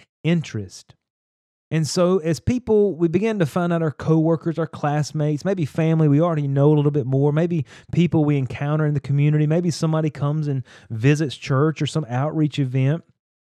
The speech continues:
We need to begin asking them questions to try to find out where they are spiritually.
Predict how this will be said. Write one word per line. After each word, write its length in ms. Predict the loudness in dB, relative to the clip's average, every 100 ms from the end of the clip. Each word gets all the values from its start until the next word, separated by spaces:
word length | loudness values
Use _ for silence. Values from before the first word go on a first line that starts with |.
| _ _
We 100 | -2
need 120 | 0 0
to 40 |
begin 300 | 0 0 -2
asking 380 | -2 -4 -4 -4
them 120 | -4
questions 800 | -2 -4 -4 -4 -6 -6 -12 -20 _ _ -6
to 100 | -2
try 120 | 0
to 80 | 0
find 360 | -2 -4 -2 -2
out 160 | -4
where 380 | -4 0 0 0
they 240 | 0 0 -2 -2
are 520 | 0 2 2 0 -4 _ _
spiritually. 800 | -20 -8 -2 0 -2 -6 -10 -14